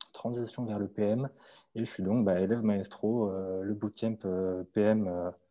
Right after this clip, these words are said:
du moment. N'hésitez pas, Mehdi vous touchera un petit mot à la fin dessus, mais, euh,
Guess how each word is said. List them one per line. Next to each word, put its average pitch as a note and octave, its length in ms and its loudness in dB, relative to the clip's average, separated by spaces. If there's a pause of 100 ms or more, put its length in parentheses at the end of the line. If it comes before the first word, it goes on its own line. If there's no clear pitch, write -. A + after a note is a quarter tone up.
(600)
du A2 220 0
moment. G2 460 4 (960)
N'hésitez G#2 400 4
pas, G#2+ 180 8
Mehdi G#2+ 340 6
vous G#2 220 4
touchera G#2 560 2
un F#2+ 60 0
petit - 220 -2
mot A2 120 10
à G#2 60 10
la G#2 120 8
fin A2 180 6
dessus, A2 380 6
mais, G2+ 220 6
euh, F#2+ 160 2